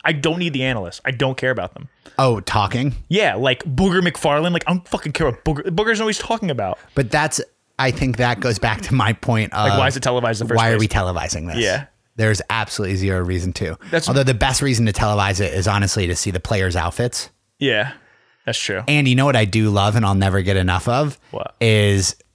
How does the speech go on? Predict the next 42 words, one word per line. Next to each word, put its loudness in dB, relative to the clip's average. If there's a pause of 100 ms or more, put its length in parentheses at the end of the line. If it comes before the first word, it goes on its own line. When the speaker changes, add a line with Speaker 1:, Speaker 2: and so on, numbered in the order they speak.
Speaker 2:
um, 0
and 0
I 0
feel -2
like 0
I -2
saw 0
them 2
this -2
year 2
more 4
than 0
ever, -2 (400)
is 2
the 2
conversa-, 0
the, 2
when 2
they 4
get 0
the -2
call. 0 (680)
And 2
it's 4
Speaker 1:
Yeah. 4
Speaker 2:
usually 4
the 2
head 2
coach. 0 (140)
Speaker 1:
Yeah. -2 (340)
Speaker 2:
And 4
he's 4
like, 0
"What's 0
up, 2
brother? 2 (400)
You 0
wanna 4
play 0
for 0
my 4
team?" -2